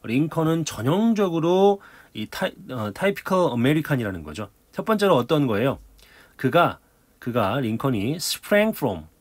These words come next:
뭐뭐로부터 용수철처럼 튀어나온 거죠? 예, 뭐로부터? The masses of the people이에요. masses는, 어,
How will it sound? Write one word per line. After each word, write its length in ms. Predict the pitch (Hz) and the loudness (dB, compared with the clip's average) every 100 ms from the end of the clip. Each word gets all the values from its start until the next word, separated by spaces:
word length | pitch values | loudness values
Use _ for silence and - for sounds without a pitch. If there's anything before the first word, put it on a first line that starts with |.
| _ - | _ -2
뭐뭐로부터 640 | 127 151 185 160 160 147 | 2 4 4 2 0 2
용수철처럼 680 | 120 147 165 190 160 170 156 | 4 2 0 -2 0 -2 0
튀어나온 380 | 202 202 185 | 2 4 2
거죠? 260 | 170 180 185 - _ _ - | 2 0 -2 -6 _ _ -8
예, 380 | 110 101 82 82 _ _ | -6 -6 -8 -12 _ _
뭐로부터? 580 | 117 143 131 - 190 226 _ _ _ _ _ - | -2 0 0 2 0 0 _ _ _ _ _ -2
The 500 | 131 135 135 113 - - _ 127 | 2 4 4 2 -4 -12 _ -6
masses 640 | 110 131 - 185 160 - | -2 0 0 -2 -2 -4
of 240 | 117 117 117 | -4 -6 -4
the 100 | 113 | -6
people이에요. 600 | 185 - 139 87 78 - - | -8 -8 -8 -10 -12 -18 -8
masses는, 640 | 110 - 170 180 170 160 - - - _ _ | -6 -4 -4 -2 0 0 -4 -16 -20 _ _
어, 240 | 95 95 | -12 -10